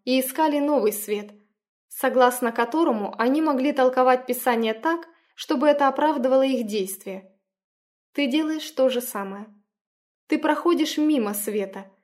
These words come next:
Богом определённого тебе в истине для настоящего времени и в Его Слове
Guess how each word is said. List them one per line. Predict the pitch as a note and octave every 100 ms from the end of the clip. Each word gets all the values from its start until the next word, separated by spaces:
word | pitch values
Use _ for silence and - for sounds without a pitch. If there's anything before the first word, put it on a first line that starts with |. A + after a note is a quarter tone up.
| _
Богом | - A3 C#4+ D4 D4+
определённого | C#4 B3 G#3+ A#3+ B3+ B3 A3+
тебе | A3 A#3 A3 C#4 -
в | A3 C#4+
истине | C#4+ - G#3+ G#3
для | G#3
настоящего | G#3+ A3 A3+ B3 B3+ B3+ A#3+
времени | A#3+ A#3 F#3 F#3 F#3 _ _ -
и | C4
в | C4
Его | B3+ C#4+
Слове | - C4 G#3 F3+ F3+